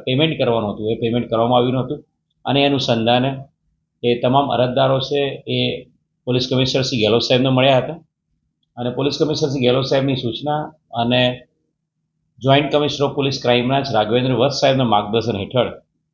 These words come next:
ઇકોનોમિક ઓફેન્સીસ વિંગ, ક્રાઇમ બ્રાન્ચ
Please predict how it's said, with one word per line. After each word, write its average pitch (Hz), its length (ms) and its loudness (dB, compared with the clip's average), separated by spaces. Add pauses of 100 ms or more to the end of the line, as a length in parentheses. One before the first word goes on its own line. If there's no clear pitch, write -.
(800)
ઇકોનોમિક 143 420 0
ઓફેન્સીસ 131 440 0
વિંગ, 131 200 0 (580)
ક્રાઇમ 127 300 2
બ્રાન્ચ 156 280 2